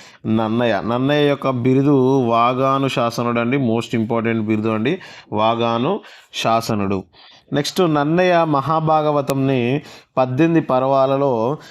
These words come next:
ఆది మరియు సభా పర్వాలని, మరియు అరణ్య పర్వంలో నాలుగవ ఆశ్వాసంలో శారద రాత్రులు అనే పద్యం వరకు రచించడం జరిగిందండి. పద్దెనిమిది పర్వాలలో ఆది, సభ మరియు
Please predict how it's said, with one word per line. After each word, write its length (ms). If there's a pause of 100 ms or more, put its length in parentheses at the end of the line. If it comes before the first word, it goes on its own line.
(260)
ఆది 680
మరియు 260
సభా 420
పర్వాలని, 800
మరియు 240 (100)
అరణ్య 380
పర్వంలో 540
నాలుగవ 560
ఆశ్వాసంలో 800
శారద 560
రాత్రులు 560
అనే 160
పద్యం 420
వరకు 260
రచించడం 580 (480)
జరిగిందండి. 720 (1200)
పద్దెనిమిది 420
పర్వాలలో 800 (520)
ఆది, 680
సభ 360
మరియు 920